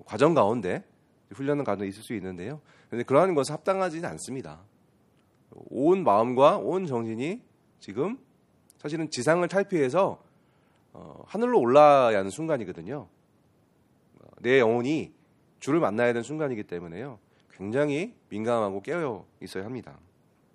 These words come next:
그래서, 어, 주의 몸을 주의 있게 분별하고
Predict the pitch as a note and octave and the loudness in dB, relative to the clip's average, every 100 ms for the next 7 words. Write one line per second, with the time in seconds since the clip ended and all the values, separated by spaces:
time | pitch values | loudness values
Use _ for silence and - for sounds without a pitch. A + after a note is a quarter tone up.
0 | _ _ - - A#2 F#2+ A#2+ A3 _ _ | _ _ -16 -6 -4 -2 -4 -4 _ _
1 | _ _ _ _ _ _ _ _ _ _ | _ _ _ _ _ _ _ _ _ _
2 | _ _ _ _ _ _ _ - - C3 | _ _ _ _ _ _ _ -20 -8 2
3 | D3+ D#3 C#3+ A2+ - _ _ _ _ _ | 6 8 6 4 -6 _ _ _ _ _
4 | _ _ A2+ C#3+ D#3 D3+ A2 - C3 D3+ | _ _ 4 6 8 8 6 0 2 2
5 | D3 D3 A2+ A#2+ C#3 D3 G#2+ C3+ A3+ | 2 -2 -2 2 6 6 4 -2 -4